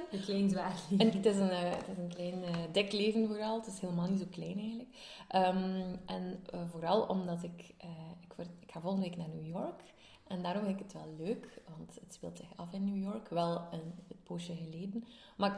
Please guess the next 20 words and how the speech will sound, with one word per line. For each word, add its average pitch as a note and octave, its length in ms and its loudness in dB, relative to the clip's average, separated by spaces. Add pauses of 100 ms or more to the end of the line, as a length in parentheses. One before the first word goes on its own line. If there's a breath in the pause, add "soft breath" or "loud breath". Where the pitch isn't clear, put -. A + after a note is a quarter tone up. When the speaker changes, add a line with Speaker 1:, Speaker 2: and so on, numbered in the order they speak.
(120)
Speaker 2:
ik - 140 -20
kijk G3 200 0
er F#3 60 -4
zo F3 80 -4
naar F3 180 -2
uit F#3+ 220 0
om F3+ 120 -4
dan E3+ 160 -2
zo E3+ 140 -6
wat - 260 -16
plekjes - 400 -10
te G3 120 -6
gaan F#3+ 240 -6
opzoeken G3 380 -6
Speaker 1:
Ja. F#3+ 60 0 (260)
Speaker 2:
waar F3 140 -2
het E3+ 140 -2
zich E3+ 160 -8
ook E3+ 220 -10
afspeelt. - 680 -10